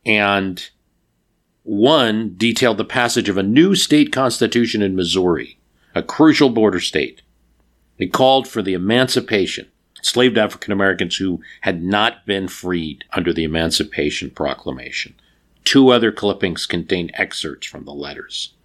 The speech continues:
purportedly written by disgruntled soldiers, Southern soldiers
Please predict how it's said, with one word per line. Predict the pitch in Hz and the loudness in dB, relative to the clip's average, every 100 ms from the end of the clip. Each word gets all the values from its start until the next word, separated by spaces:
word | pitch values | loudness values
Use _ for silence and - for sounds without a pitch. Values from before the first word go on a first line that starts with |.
| _ _ _ _ - | _ _ _ _ -8
purportedly | 85 82 - 113 110 110 98 | -8 -2 2 4 6 4 4
written | 98 90 85 82 - | 2 0 -4 -8 -6
by | 90 92 | -2 0
disgruntled | 85 120 120 - 110 131 135 113 - | 4 2 2 0 4 4 4 2 0
soldiers, | 117 113 110 107 95 - | 2 2 2 0 0 -4
Southern | - - 123 113 117 107 | -2 2 2 2 0 0
soldiers | - 117 107 87 67 - - | 0 2 2 0 -8 -10 -12